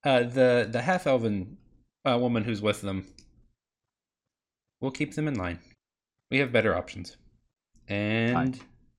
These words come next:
Speaker 1: the four of them grab their stuff and they leave. The woman at the entrance kind of walks over, uh, walks in between the two of you and kind of nods, and she steps over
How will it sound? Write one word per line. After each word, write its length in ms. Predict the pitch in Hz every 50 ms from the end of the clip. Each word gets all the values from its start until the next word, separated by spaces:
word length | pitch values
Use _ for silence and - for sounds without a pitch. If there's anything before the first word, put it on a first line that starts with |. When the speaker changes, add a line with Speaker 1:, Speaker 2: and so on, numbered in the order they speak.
| _
Speaker 1:
the 100 | - 107 110
four 280 | - - 131 135 139
of 120 | 147 131 131
them 460 | 139 139 135 131 131 131 131 127 - - - - - _ _ _ _
grab 180 | - 127 120 120
their 100 | 123 113
stuff 460 | - - 107 101 98 - - - - - - _ _
and 500 | - 110 113 120 123 127 131 131 135 139
they 120 | 135 151 175
leave. 300 | 202 233 170 - - - _ _ _ _ _ _ _ _ _ _ _ _ _ _ _ _ _ _ _ _ _
The 60 | 131 131
woman 260 | 165 190 202 185 156
at 120 | 131 110
the 220 | 120 123 113 113 110
entrance 480 | 117 110 - 107 98 98 - - - - _ _ _
kind 160 | - 151 147
of 60 | 147 139
walks 220 | 151 147 143 -
over, 480 | 123 113 110 110 110 110 107 - - - _ _ _ _ _ _ _ _ _ _ _ _ _ _ _ _ _ _ -
uh, 120 | 127 117 113
walks 180 | 127 120 120 -
in 60 | 127
between 540 | 104 98 - 120 107 107 104 98 - - - _
the 100 | - 117
two 160 | - - 117
of 80 | 104 92
you 200 | 98 98 95 85
and 200 | 92 104 98 92
kind 180 | - - 110 101
of 60 | 92
nods, 380 | 98 95 87 92 92 87 - - -
and 180 | 113 117 113 113
she 200 | - - 190 202
steps 340 | - - - 190 160 - - -
over 460 | 113 113 107 107 110 110 107 - -